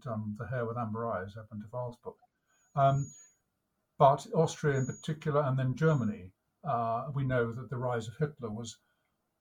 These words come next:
not centered on anti-Semitism. It was more to do with the, the, the, the, the trauma of losing the First World War. But the Jews could be blamed, and, uh, Hitler was clearly himself,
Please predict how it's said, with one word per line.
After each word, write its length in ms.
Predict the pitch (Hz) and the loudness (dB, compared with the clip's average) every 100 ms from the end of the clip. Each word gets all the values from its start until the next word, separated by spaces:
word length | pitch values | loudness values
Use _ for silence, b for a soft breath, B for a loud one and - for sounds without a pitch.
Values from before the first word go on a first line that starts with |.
| _ _ _ 277 | _ _ _ 0
not 320 | 180 202 - - | 2 2 0 -10
centered 500 | - 214 226 208 190 | -2 2 4 4 4
on 180 | 165 147 | 2 2
anti-Semitism. 920 | 175 151 - 180 170 160 175 196 196 165 | 0 0 -4 -4 -4 -4 -4 -2 -2 -2
It 80 | |
was 140 | 131 127 | -4 -2
more 240 | 135 139 | -2 -2
to 100 | 135 | -6
do 240 | 113 139 131 | -8 -6 -8
with 200 | 123 120 | -8 -10
the, 420 | 127 120 120 120 - - | -6 -4 -4 -6 -10 -12
the, 320 | 120 117 117 127 | -10 -8 -10 -12
the, 160 | 127 120 | -14 -14
the, 100 | 120 - | -16 -20
the 60 | - | -18
trauma 420 | - 196 165 110 | 0 2 2 0
of 100 | 104 | -2
losing 260 | 147 117 117 | -2 -2 -4
the 60 | 113 | -4
First 280 | 131 107 | -6 -6
World 180 | 131 117 | -8 -6
War. 260 | 156 - - b b _ | -4 -4 -6 b b _
But 160 | 139 131 | -2 0
the 60 | |
Jews 280 | 143 165 151 | 0 2 2
could 160 | - 143 | 0 -6
be 80 | 113 | -4
blamed, 380 | 113 - 82 - _ | -6 -8 -14 -20 _
and, 360 | 151 117 113 110 - _ _ - | -6 -6 -6 -10 -14 _ _ -16
uh, 60 | 151 - 233 208 - | -14 -14 -20 -20 -8
Hitler 420 | 165 156 135 117 | -4 -4 -4 -6
was 160 | 120 - | -8 -12
clearly 460 | - 127 104 95 - _ | -6 -6 -6 -10 -18 _
himself, 520 | 139 117 - 113 92 | -8 -6 -6 -6 -6